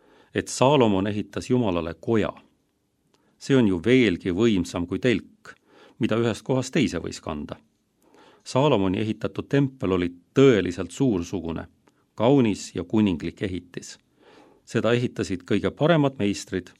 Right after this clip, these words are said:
ja selle ehitamiseks kasutati kõige kallimaid materjale. Loeme kas või teise kuningate raamatu kuuenda peatüki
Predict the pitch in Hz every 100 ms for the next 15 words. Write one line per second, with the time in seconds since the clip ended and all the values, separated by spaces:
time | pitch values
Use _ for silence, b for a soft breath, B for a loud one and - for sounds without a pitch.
0 | b b b 101 92 87 123 120 - 98
1 | 90 87 - 113 101 - - - 107 92
2 | 82 139 143 85 82 87 104 139 - -
3 | - 92 _ _ _ _ B B B -
4 | 143 127 123 - 107 165 156 104 147 127
5 | 95 - 123 143 113 - 98 - 160 104
6 | 110 170 151 117 113 - 120